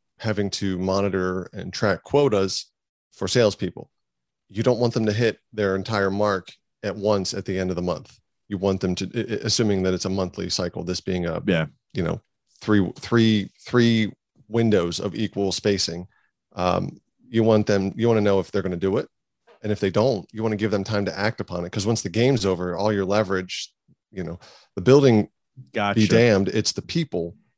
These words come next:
Speaker 1: in,
Speaker 2: Gotcha.
Speaker 1: you know, those citizens and the vice president who haven't left yet.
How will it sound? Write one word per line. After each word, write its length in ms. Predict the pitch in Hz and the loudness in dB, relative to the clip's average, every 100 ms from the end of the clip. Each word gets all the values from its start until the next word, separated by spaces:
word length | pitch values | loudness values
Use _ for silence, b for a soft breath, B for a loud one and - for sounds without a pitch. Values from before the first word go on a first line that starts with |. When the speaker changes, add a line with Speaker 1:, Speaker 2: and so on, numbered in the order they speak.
| _ | _
Speaker 1:
in, 60 | - | -6
Speaker 2:
Gotcha. 400 | 87 127 131 - | 2 2 2 2
Speaker 1:
you 80 | 110 | 2
know, 140 | 92 | 2
those 220 | 92 101 | 2 0
citizens 480 | - 135 120 107 101 - | 2 2 2 0 -2 -2
and 200 | 113 113 | -2 0
the 60 | 101 | 0
vice 220 | 101 - | 0 -2
president 380 | 117 107 101 95 | -2 -2 -2 -4
who 80 | |
haven't 260 | 98 95 87 | -4 -4 -4
left 260 | 98 92 - | -4 -6 -6
yet. 160 | 85 | -10